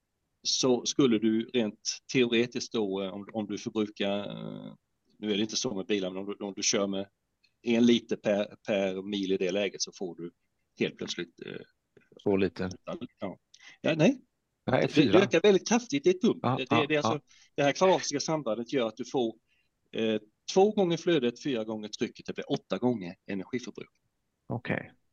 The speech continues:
Speaker 1: Det är väldigt
Speaker 2: Åtta
Speaker 1: dramatiskt
Speaker 2: gånger.
Speaker 1: och det där är svårt
Speaker 2: Ja.
Speaker 1: att ta åt sig. Eh, det är lättare när man kan visa en bild kanske, men jag ville ge den bakgrunden. Alltså det, och det är viktigt när man då dimensionerar ett rörsystem. Därför att,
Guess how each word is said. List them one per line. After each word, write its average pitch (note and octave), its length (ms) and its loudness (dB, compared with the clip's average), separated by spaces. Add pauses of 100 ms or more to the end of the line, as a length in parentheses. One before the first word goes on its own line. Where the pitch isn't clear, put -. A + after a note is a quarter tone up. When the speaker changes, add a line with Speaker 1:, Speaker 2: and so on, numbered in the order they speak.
(600)
Speaker 1:
Det B2+ 100 2
är C#3 40 2
väldigt D3 300 4
Speaker 2:
Åtta B2+ 120 4
Speaker 1:
dramatiskt E3+ 480 4
Speaker 2:
gånger. D3+ 160 2
Speaker 1:
och D#3 60 4
det D#3+ 100 6
där F3+ 80 6
är F3+ 120 6
svårt B2 380 2
Speaker 2:
Ja. B2+ 60 -8
Speaker 1:
att B2+ 60 -14
ta C3+ 120 -6
åt C3+ 260 0
sig. G#2+ 220 2 (580)
Eh, A#2 60 -2 (360)
det - 20 -2
är A#2 80 2
lättare A#2+ 360 0
när G2+ 80 -6
man G2+ 160 -8
kan G#2 140 -6
visa G#2 240 -4
en F2+ 80 -8
bild G2 380 -6
kanske, G2 260 -6
men A2 260 -2
jag B2+ 120 2
ville C#3+ 380 4
ge E3 240 2
den C#3+ 160 0
bakgrunden. A#2+ 440 -2
Alltså A#2 160 -4
det, - 160 -8
och C#3 100 2
det C#3 80 6
är C#3 80 4
viktigt F3+ 380 -2
när A#2 100 -2
man A2+ 160 -4
då A2+ 160 -4
dimensionerar G2+ 560 -6
ett - 200 -12
rörsystem. A2 580 -4 (500)
Därför A#2 240 0
att, B2+ 80 2